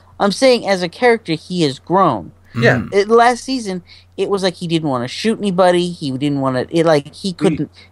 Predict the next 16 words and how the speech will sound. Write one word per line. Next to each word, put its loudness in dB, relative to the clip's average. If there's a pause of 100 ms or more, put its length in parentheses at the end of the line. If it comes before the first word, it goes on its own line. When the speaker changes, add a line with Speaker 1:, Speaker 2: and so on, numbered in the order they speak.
(160)
Speaker 1:
fighting 2
things -2
made 0
him -4
sick -10
to -4
his -2
stomach. 0 (360)
And 2
then 2
in 0
a -2
couple 0
of 6
episodes -2
back 2